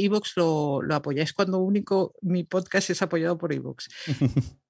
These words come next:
Speaker 1: Mm, hasta aquí. Em, entonces, me mola muchísimo participar en ese tipo de iniciativas. Entre otras cosas, primero, porque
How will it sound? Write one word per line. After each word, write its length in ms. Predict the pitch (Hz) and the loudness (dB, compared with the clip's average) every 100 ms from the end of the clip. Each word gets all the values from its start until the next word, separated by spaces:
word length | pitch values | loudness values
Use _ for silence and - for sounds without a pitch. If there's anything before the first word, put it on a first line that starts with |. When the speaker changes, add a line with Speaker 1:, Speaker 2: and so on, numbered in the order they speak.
| _ _ _ _ | _ _ _ _
Speaker 1:
Mm, 480 | 180 175 170 165 160 - | 0 4 6 6 4 2
hasta 200 | 156 - | -4 -2
aquí. 160 | 139 127 - - - - | -2 -2 -6 -8 -10 -6
Em, 840 | 202 196 190 180 175 170 160 151 147 _ _ _ - _ _ | -2 2 2 2 2 2 2 0 -4 _ _ _ -14 _ _
entonces, 520 | 202 165 170 214 180 - | -6 -4 -2 -2 -2 -2
me 260 | 180 175 | 2 2
mola 240 | 170 220 262 | 2 2 2
muchísimo 480 | 247 254 247 277 254 | 0 0 0 0 0
participar 560 | 196 - - 151 180 | -2 -4 -10 0 2
en 100 | 220 | 4
ese 160 | 208 190 | 2 -2
tipo 180 | 185 202 | 0 0
de 60 | |
iniciativas. 580 | 196 185 175 156 147 147 - | 0 0 0 0 0 -2 -2
Entre 260 | 180 170 214 | 0 2 2
otras 200 | 269 254 | 0 0
cosas, 320 | 277 - 294 | 0 0 0
primero, 320 | - 180 151 | 2 4 4
porque 360 | 143 156 160 165 | 0 -2 0 -2